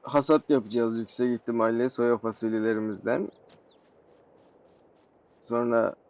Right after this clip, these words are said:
serayı büyütmek istiyorum. Bir de arı-, arıcılık, hani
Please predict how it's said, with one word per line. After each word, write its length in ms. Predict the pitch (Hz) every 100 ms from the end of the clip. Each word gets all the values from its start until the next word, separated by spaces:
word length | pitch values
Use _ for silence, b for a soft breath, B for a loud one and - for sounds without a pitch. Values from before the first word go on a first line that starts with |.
| _ _ _ _ _
serayı 580 | - - 135 143 160 143
büyütmek 480 | 131 135 - 123 -
istiyorum. 400 | - - 135 160
Bir 80 | 139
de 80 | -
arı-, 360 | 123 123 123 -
arıcılık, 760 | 120 120 113 123 131 - - _ _ _
hani 280 | 117 117 110